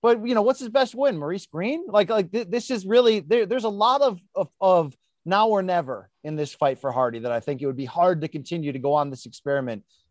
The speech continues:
especially, especially if old Tui Luke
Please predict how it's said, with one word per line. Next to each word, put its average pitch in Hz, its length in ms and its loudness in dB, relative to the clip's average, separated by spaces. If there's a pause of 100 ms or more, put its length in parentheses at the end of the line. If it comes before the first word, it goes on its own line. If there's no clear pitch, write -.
especially, 170 760 0
especially 190 960 -2 (220)
if 156 180 -4
old 175 260 0
Tui 226 380 -2
Luke 135 340 -2